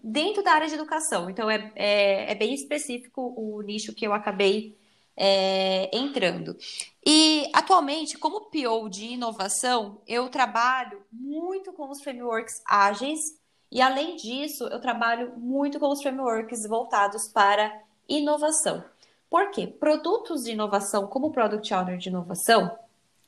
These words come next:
é, a plataforma, ela não, não existe a plataforma ainda. Existe um problema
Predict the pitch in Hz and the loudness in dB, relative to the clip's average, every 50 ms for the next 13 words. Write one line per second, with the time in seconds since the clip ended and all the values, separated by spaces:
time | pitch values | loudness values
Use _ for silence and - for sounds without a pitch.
0 | _ - 214 226 226 226 226 226 220 262 254 262 302 302 302 294 294 - 277 269 | _ 4 6 6 6 6 4 4 4 4 4 6 4 4 4 2 0 2 4 4
1 | 277 294 269 240 214 - - 240 247 254 254 269 269 277 277 277 277 320 415 370 | 4 4 4 2 2 2 2 2 2 2 2 0 0 0 -2 -2 0 0 0 0
2 | 311 - 277 269 - 247 247 269 254 - 247 240 247 254 220 196 202 185 185 - | 0 -2 -2 -4 -4 -4 -4 -4 -4 -4 -4 -2 -2 -4 -4 -4 -6 -8 -10 -12
3 | - _ _ _ _ _ - - 247 247 302 302 - 320 285 269 277 247 226 214 | -16 _ _ _ _ _ 2 4 4 4 4 2 2 0 -2 0 2 0 2 2
4 | 220 233 247 269 294 277 - | 4 4 6 6 4 4 2